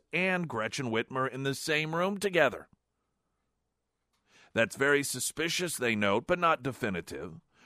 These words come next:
Our proprietary facial recognition software identified a number of statistically unlikely similarities between the two persons,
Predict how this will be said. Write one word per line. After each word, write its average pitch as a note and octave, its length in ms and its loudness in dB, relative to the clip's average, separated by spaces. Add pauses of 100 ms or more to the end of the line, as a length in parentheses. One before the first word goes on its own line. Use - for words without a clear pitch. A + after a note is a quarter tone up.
(180)
Our A#2 140 2
proprietary D3 880 0
facial G2 460 -6
recognition G2+ 680 -4
software A#2 540 -2
identified B2 540 0
a B2+ 40 -4
number C3 340 -2
of D3 100 -4
statistically B2 800 -4
unlikely G#2+ 800 -2
similarities F2+ 800 -4
between C3 380 -6
the C#3+ 80 -2
two A#2+ 180 -8
persons, G2+ 500 -10